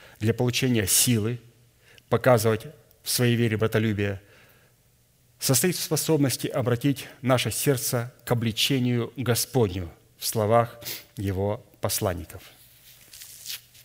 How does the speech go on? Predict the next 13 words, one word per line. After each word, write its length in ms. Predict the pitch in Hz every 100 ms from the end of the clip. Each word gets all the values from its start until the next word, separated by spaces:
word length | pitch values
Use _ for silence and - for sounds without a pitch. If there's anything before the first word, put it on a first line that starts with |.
| - - - _ _ _ - - - - _ - - - - _ _ _ _ _ _ _ -
Очень 220 | 135 110 98
интересная 400 | 98 92 - 90
тема, 340 | 147 139 123 - _
очень 280 | 117 98 98
нужная. 440 | 110 123 107 104 - _ - - _
Давайте 400 | 95 95 95 95
послушаем 460 | - 90 95 - 90
внимательно. 520 | 98 113 117 107 101 - _ _ _ _ - - - - - - - - _ _ _ _ _
Притча 380 | - 135 - 127
один, 420 | 123 110 131 131 104 - - - _ _ _ -
двадцать, 380 | 104 120 117 104
двадцать 320 | 107 - 104
три. 240 | 104 92